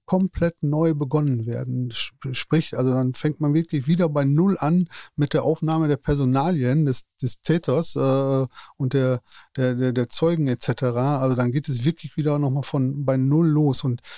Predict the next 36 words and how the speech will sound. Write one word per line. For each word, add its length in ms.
ich 80
hab 80
das 180
mal 140
einmal 260
in 120
Münster 460
am 140
Landgericht 640
erlebt, 400
ja, 160
ein 160
großer 420
Prozess, 520
ja, 160
und 200
der 80
hat 160
über, 300
der, 160
der 160
hat 140
sich 220
über 320
anderthalb 360
oder 160
zwei 280
Jahre 340
hingezogen 640
und 60
dann 100
ist 220
der 100
Richter 320
krank 340
geworden. 640